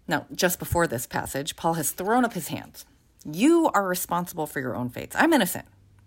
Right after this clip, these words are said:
From now on, I'll go to the Gentiles." In other words, "Y'all are on your own now. I'm done with you."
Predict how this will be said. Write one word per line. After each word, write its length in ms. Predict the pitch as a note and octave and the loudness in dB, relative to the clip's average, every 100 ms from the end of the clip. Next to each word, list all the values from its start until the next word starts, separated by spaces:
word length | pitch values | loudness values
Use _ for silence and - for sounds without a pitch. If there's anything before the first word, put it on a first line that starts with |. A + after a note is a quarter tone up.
| _ | _
From 140 | C#3 | -2
now 180 | E3 G#3+ | 2 4
on, 160 | A3+ A3 | 4 4
I'll 140 | D3+ | 2
go 100 | D#3 | 4
to 80 | D3+ | 2
the 80 | C3 | 0
Gentiles." 600 | B2+ A#2+ G2 - - - _ _ - - | -2 -4 -6 -6 -8 -12 _ _ -20 -6
In 100 | D3 | -2
other 140 | D3 | -2
words, 280 | B2+ A#2 - - _ _ - | -2 -6 -10 -18 _ _ 0
"Y'all 220 | F3+ G3 | 4 4
are 100 | E3 | 4
on 140 | C#3+ | 0
your 160 | B2+ C3 | 0 0
own 180 | C3+ A#2 | 0 -2
now. 320 | B2 F#2+ B1 - _ - | -2 -4 -8 -18 _ -2
I'm 140 | G#3+ | 2
done 220 | G3 F3 | 4 2
with 160 | C3+ - | 0 -8
you." 240 | C#2 - | -12 -14